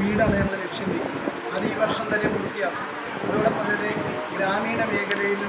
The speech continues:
മാലിന്യ നിർമ്മാർജ്ജനത്തിന് ഒട്ടേറെ പ്രാധാന്യമുള്ളൊരു കാലഘട്ടമാണ്. അതോടൊപ്പം തന്നെ നിർമ്മിച്ചിട്ടുള്ള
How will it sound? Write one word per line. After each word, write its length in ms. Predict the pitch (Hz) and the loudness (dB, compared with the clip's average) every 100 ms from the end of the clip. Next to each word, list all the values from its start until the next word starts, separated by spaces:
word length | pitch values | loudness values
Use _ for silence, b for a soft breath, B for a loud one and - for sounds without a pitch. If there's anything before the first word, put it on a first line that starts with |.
| 190 | 2
മാലിന്യ 340 | - 208 208 208 | 2 2 -2 -2
നിർമ്മാർജ്ജനത്തിന് 680 | 190 190 196 196 - 196 - - - - | 0 0 0 -2 -4 -4 -4 -4 -4 -6
ഒട്ടേറെ 260 | 214 208 220 | 0 0 0
പ്രാധാന്യമുള്ളൊരു 680 | 185 185 202 208 208 - 196 | 0 0 0 0 0 -2 0
കാലഘട്ടമാണ്. 580 | 180 185 180 - 175 170 - - - - | -2 -2 -4 -4 -4 -4 -4 -4 -4 -2
അതോടൊപ്പം 340 | 190 208 208 208 | -2 -2 -2 0
തന്നെ 140 | 208 202 | 0 0
നിർമ്മിച്ചിട്ടുള്ള 500 | 190 - - 208 | 2 0 0 0